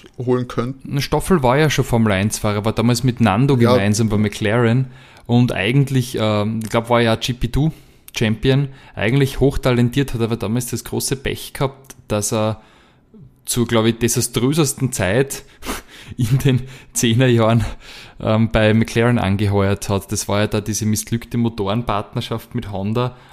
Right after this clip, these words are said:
Speaker 2: und da ging gar nix. Und ich glaub, schau, jetzt ist er dreißig und Weltmeister. Für, für Formel eins Cockpit ist er mir jetzt auch schon zu alt.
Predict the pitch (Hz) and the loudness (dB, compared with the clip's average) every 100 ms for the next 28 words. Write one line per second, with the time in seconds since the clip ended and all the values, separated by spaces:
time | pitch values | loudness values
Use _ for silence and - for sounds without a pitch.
0 | - 101 - 95 - 113 117 - _ - | -8 -6 -4 -6 -4 -2 -2 -6 _ -6
1 | 98 107 101 - - - - - 98 101 | -2 0 -2 -4 -8 -8 -12 -10 -6 -4
2 | 98 101 98 - - - 107 113 117 - | -4 -4 -8 -16 -20 -16 -8 -2 -2 0
3 | 113 110 123 - - 98 113 - 123 117 | 0 0 -4 -4 -4 -2 -2 -2 0 0
4 | 104 110 - 120 113 - - 120 - - | 2 0 0 0 2 0 0 0 -2 -18
5 | - - - - 113 113 110 107 - 120 | -20 -18 -10 0 4 6 4 2 0 -4
6 | 123 117 95 127 - 120 - 113 110 113 | -2 -4 -4 -8 -6 -6 -6 -8 -4 -2
7 | 104 - 101 - - - 90 | -2 -4 -6 -6 -8 -8 -8